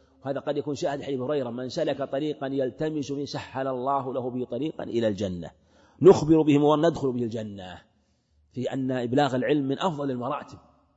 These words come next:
وأجل المنازل. قوله: "وقال شعبة"، وربما قال النقير، وربما قال المقير،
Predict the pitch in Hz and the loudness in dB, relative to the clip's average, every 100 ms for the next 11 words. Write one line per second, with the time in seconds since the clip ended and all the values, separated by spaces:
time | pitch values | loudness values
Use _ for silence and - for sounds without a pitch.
0 | _ _ _ _ _ _ _ - 110 120 | _ _ _ _ _ _ _ -12 -6 2
1 | 143 147 131 - - - _ _ - 117 | 6 6 4 -4 -18 -20 _ _ 0 2
2 | 120 135 104 85 - _ _ _ _ _ | 4 2 -2 -6 -12 _ _ _ _ _
3 | - 165 180 156 - - - 131 165 160 | 4 6 6 4 0 -20 -8 -2 4 4
4 | 143 160 139 170 135 - - - _ - | 6 6 6 4 4 -10 -20 -20 _ 2
5 | 135 165 160 160 143 147 151 139 160 165 | 4 4 4 2 4 4 4 2 4 2
6 | 151 147 139 135 131 123 123 104 87 | 4 0 2 2 0 0 -2 -2 -4